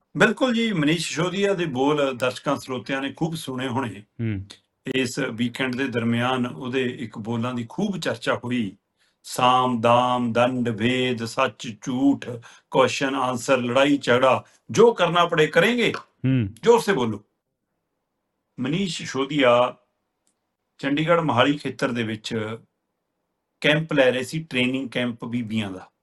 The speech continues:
Speaker 2: ਹੂੰ।
Speaker 1: ਜਿਹੜੇ ਆਮ ਆਦਮੀ ਪਾਰਟੀ ਦੀਆਂ ਵਰਕਰ ਨੇ, ਅਹੁਦੇਦਾਰ ਨੇ, ਡੈਲੀਗੇਟ ਨੇ, ਜੋ ਵੀ ਹੈ ਨੇ।
Speaker 2: ਜੀ।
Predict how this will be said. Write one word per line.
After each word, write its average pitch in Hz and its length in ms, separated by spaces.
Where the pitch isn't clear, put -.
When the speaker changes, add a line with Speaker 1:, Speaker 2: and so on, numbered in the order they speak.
Speaker 2:
ਹੂੰ। 135 100
Speaker 1:
ਜਿਹੜੇ 127 200
ਆਮ 123 240
ਆਦਮੀ 117 240
ਪਾਰਟੀ 117 320
ਦੀਆਂ 117 200
ਵਰਕਰ 117 440
ਨੇ, 113 180
ਅਹੁਦੇਦਾਰ 120 500
ਨੇ, 113 120
ਡੈਲੀਗੇਟ 117 520
ਨੇ, 143 80
ਜੋ 165 140
ਵੀ 135 160
ਹੈ 98 100
ਨੇ। 101 120
Speaker 2:
ਜੀ। 113 200